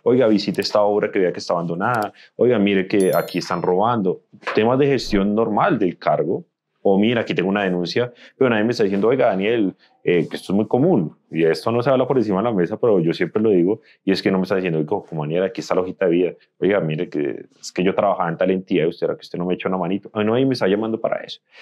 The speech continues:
Entonces, eso primero te da una independencia para poder hablar dentro de tu propio partido. Yo dentro del partido tengo relación muy buena con todo el mundo, Álvaro Uribe, Paloma, María Fernanda,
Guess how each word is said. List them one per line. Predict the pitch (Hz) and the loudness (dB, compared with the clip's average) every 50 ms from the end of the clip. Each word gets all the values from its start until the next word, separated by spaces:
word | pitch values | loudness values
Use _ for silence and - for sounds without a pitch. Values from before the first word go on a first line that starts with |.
| - - | -20 -10
Entonces, | - - 110 107 - | -4 -2 -2 0 2
eso | - 165 - 208 | 0 2 2 2
primero | 185 208 170 147 151 | 2 4 4 4 2
te | - | 2
da | 180 | 2
una | 151 143 | 2 2
independencia | 147 156 156 170 156 127 110 110 110 113 - 175 175 | 0 0 0 0 0 0 0 0 0 -2 -4 -4 -4
para | 151 123 | -4 -2
poder | - 98 92 90 92 | 0 0 2 2 2
hablar | 101 104 104 104 110 - _ _ _ _ _ | 2 2 2 0 0 -2 _ _ _ _ _
dentro | - 160 185 165 190 156 - 107 | -2 0 2 2 2 2 0 0
de | 87 - | -2 -2
tu | - - | -4 -8
propio | - 165 - - 76 | -8 -8 -8 -8 -6
partido. | - 78 - - - 170 143 92 80 - - - - _ - | -6 -6 -4 -2 0 2 2 2 0 -4 -10 -20 -20 _ -4
Yo | - 104 | 0 0
dentro | 110 113 117 - | 2 2 2 0
del | 156 - | 0 0
partido | 147 120 - 98 92 | 0 0 0 0 0
tengo | 92 113 113 117 117 | 0 0 0 0 0
relación | 123 120 107 101 98 95 85 87 85 - _ _ _ _ | 0 0 -2 -2 -2 -4 -6 -6 -6 -10 _ _ _ _
muy | - 78 82 104 139 156 | -2 0 2 4 4 4
buena | 131 123 110 104 | 2 2 0 0
con | - 104 90 - | -2 -2 -2 0
todo | 76 76 | 0 0
el | 90 | 0
mundo, | 113 113 98 82 73 69 | 0 -2 -2 -4 -6 -8
Álvaro | 69 67 73 71 69 | -6 -4 -4 -2 0
Uribe, | 71 78 82 78 73 71 69 - | 0 2 2 2 0 0 -2 -6
Paloma, | - 67 65 73 80 80 73 69 67 69 67 71 | -8 -6 -2 0 0 0 0 -4 -10 -12 -14 -14
María | 71 69 67 65 69 69 | -14 -12 -10 -8 -8 -6
Fernanda, | - 71 73 80 87 85 78 73 71 71 71 | -6 -4 -2 -2 -2 0 -2 -2 -4 -4 -6